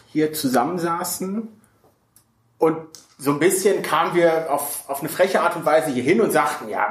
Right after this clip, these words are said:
Moment mal, Museum, Lovecraft, wie soll das funktionieren und warum überhaupt?" Und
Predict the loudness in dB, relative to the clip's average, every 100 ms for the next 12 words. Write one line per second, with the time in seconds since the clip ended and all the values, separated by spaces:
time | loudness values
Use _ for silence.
0 | -4 -8 -8 -8 -10 -12 -12 -4 -2 -2
1 | -4 -2 -2 -2 -6 -8 -8 -12 -20 -20
2 | _ -20 -20 _ _ -20 -20 _ -4 2
3 | 4 4 2 0 -2 0 2 4 2 0
4 | -6 -8 -8 -10 -12 -16 -18 -20 _ _
5 | _ _ _ _ _ _ 2 4 2 -2
6 | -10 -12